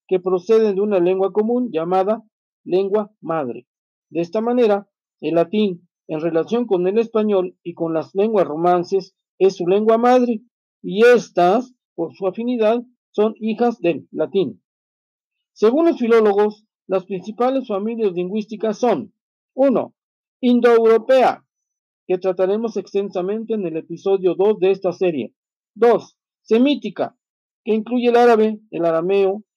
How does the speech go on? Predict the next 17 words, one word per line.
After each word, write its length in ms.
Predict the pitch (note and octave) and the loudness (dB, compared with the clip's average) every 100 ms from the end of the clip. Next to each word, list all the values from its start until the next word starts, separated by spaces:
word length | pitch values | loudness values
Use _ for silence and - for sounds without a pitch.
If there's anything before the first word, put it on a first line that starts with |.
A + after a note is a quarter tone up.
| - | -12
el 140 | D3+ | -8
asirio 420 | E3 - F#3+ F3+ | -8 -8 -4 -4
antiguo, 560 | E3 G#3 G#3+ A3 A#3+ - _ | -4 -6 -2 -2 -2 -8 _
el 140 | D#3 - | -16 -8
fenicio, 680 | F3 G3 A3 - A3+ C4+ - _ | -4 -2 -4 -4 -6 -6 -10 _
el 180 | - E3+ | -4 -2
hebreo, 520 | E3+ F#3+ A3+ B3+ D4+ - _ | 2 4 6 4 2 -6 _
etcétera. 600 | D#3 C3 - E3+ C3 G#2 - _ _ _ _ _ _ _ _ _ - | -16 -10 -6 -4 -4 -8 -14 _ _ _ _ _ _ _ _ _ 0
Tres, 460 | A3 F#3+ - - _ _ _ | 2 2 -2 -18 _ _ _
camítica, 680 | G#3 C4 C#4+ G3 D3 - _ _ _ _ _ _ | 0 0 -2 -4 -8 -10 _ _ _ _ _ _
que 80 | F#3+ | 0
alberga 380 | G3+ A3 A#3 A#3 | 2 2 2 2
el 60 | |
etíope, 560 | F3+ F3+ G3+ F3+ A#3+ B3 _ - | 0 0 -4 -2 -6 -6 _ -14
el 180 | D#3 | -10
libio 300 | F#3 G#3+ G3+ | -8 -2 -2
bereber, 500 | E3 D#3 D#3+ G3+ A3+ | 0 -2 0 -2 -2